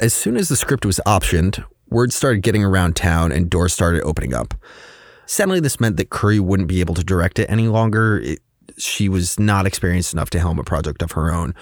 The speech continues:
but she was still kept on as the head writer and shared a co-producing credit. Finding an actual director turned out to be a difficult task.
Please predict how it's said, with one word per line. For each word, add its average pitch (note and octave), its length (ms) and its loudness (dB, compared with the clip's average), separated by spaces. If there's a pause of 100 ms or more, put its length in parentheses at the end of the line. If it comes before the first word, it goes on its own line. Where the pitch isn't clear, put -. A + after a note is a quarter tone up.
(420)
but B2+ 420 2
she - 180 0
was A#2 120 2
still D3 240 0
kept - 200 -2
on F#2+ 160 2
as F#2 120 -2
the D#2+ 80 0
head F#2+ 160 2
writer G2+ 420 4
and F#2 520 0 (220)
shared G#2+ 400 0
a F#2 40 2
co-producing D#2+ 560 -2
credit. - 340 -6 (1600)
Finding F#3 320 2
an A2 80 4
actual G#2 280 0
director F#2+ 420 -2
turned G#2 320 2
out F2 140 0
to - 60 -6
be E2 140 0
a - 40 0
difficult - 580 -2
task. - 520 -6